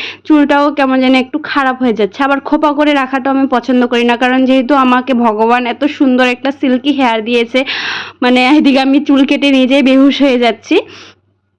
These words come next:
আমার বুকের একদম বুকের ভিতরটা ফেটে যাচ্ছে এমন লাগছে। তো দেখো এত-, এতখানি কেটে নিয়েছি। ছোটবেলায় এইটুকু, এইটুকু চুলের জন্য অনেকটা কষ্ট করে বড় করতাম,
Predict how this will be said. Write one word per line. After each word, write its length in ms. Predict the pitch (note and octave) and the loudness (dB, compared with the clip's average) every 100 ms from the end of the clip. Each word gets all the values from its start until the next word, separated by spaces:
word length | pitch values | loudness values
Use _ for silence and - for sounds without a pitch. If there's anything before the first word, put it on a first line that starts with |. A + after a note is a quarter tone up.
| _ | _
আমার 260 | B3 B3+ C4 | -2 -2 -2
বুকের 580 | A3 B3+ C#4 C#4+ D4 | -4 -2 0 0 0
একদম 380 | B3+ B3+ B3 C#4+ | 0 -2 0 2
বুকের 220 | C4+ C#4+ | 2 2
ভিতরটা 340 | C#4+ - D4 D4 | 2 2 0 0
ফেটে 340 | D4+ C#4 D4 | 0 0 0
যাচ্ছে 280 | C4+ C4 C#4+ | 0 -2 0
এমন 220 | B3 A3+ | 0 2
লাগছে। 460 | A3+ G#3+ G#3 C#4 D#4+ | 2 2 -2 -2 -2
তো 140 | B3 | 0
দেখো 240 | A3 A3+ C4+ | -2 0 0
এত-, 320 | G#3 - - | -2 -6 -6
এতখানি 640 | A3 A3 - F#4 F4+ E4 | -4 -4 -2 -2 2 2
কেটে 260 | D4+ A#3+ A3+ | 2 -2 -2
নিয়েছি। 300 | A#3 A#3 C4 | 0 0 0
ছোটবেলায় 500 | C4 C4 C4 C#4 C4+ | -2 0 0 0 2
এইটুকু, 600 | A#3+ C4 C4 C#4+ D4 D4+ D4+ D4 C#4 | 2 0 2 0 2 2 4 4 2
এইটুকু 400 | - C#4+ D#4 E4 | 0 0 2 2
চুলের 320 | D#4+ D4 C4+ B3+ | 2 2 0 0
জন্য 260 | C#4 C#4 | 2 2
অনেকটা 460 | C#4+ B3 A#3+ C4+ C#4+ - - - - | 2 2 -2 -2 -4 -4 -12 -16 -6
কষ্ট 300 | B3 - C#4 | -6 -2 -2
করে 220 | C#4 C4+ | 0 2
বড় 260 | A#3 A3 | 2 0
করতাম, 420 | G#3+ G#3+ G3+ G#3 | 0 -4 -2 -4